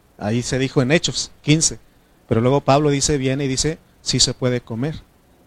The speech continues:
porque tenemos el conocimiento de que un ídolo nada es. Y terminamos con el, eh, en el capítulo once, ¿no? De que, de que el velo de la mujer, ¿las hermanas tienen que poner velo?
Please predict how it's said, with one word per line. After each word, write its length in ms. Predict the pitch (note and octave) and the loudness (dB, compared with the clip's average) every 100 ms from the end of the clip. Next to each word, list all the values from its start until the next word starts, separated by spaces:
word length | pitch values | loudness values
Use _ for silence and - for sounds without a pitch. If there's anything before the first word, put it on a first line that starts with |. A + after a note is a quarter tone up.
| _ - | _ 0
porque 260 | A#2 A#2+ | 0 0
tenemos 320 | - A#2+ C3+ D#3 | -2 0 2 0
el 80 | |
conocimiento 540 | C#3+ C3 B2 A#2 B2+ D3 | 0 -2 0 -2 0 0
de 80 | C3 | 0
que 120 | A#2 | -2
un 120 | B2 | 2
ídolo 320 | C#3+ D3 F3+ - _ | 4 4 2 -6 _
nada 360 | B2+ A#2 A#2+ A2+ | 0 2 4 2
es. 260 | C3 - - _ _ _ _ _ _ _ _ _ _ _ _ - | -2 -6 -8 _ _ _ _ _ _ _ _ _ _ _ _ 4
Y 120 | C3+ | 6
terminamos 580 | C#3+ C3+ C#3 E3 F#3+ D#3+ | 6 4 2 4 2 2
con 180 | C#3+ | 2
el, 180 | B2+ A#2+ C3 | 2 0 -2
eh, 520 | B2 B2 B2 - C3 | -2 -2 -4 -4 -2
en 60 | |
el 80 | B2 | -2
capítulo 680 | - A#2+ D3+ F3 D#3+ C#3 A2 _ _ _ _ | -2 2 4 6 6 4 0 _ _ _ _
once, 400 | C#3+ D#3+ F#3 D#3 | 6 8 8 2
¿no? 160 | C3 E3 | 2 4
De 120 | D3+ | 2
que, 260 | - B2 G#2+ _ _ _ _ _ - | 2 -2 -4 _ _ _ _ _ 0
de 140 | B2 | 0
que 320 | - B2+ A#2+ C#3 | 2 -2 -2 2
el 160 | C3 | 4
velo 220 | C#3 D#3 | 6 6
de 80 | D3 | 6
la 100 | C3+ | 4
mujer, 440 | B2+ B2 E3 E3 - _ _ _ _ _ _ _ _ _ | 0 0 0 0 -6 _ _ _ _ _ _ _ _ _
¿las 200 | C3 C3 | 4 6
hermanas 380 | C#3+ C3+ D#3 E3+ | 6 4 2 2
tienen 220 | D#3+ E3 | 2 0
que 120 | D#3 D#3 | 2 2
poner 280 | C#3 D3+ | 2 0
velo? 360 | D#3 E3 F3 | 4 4 2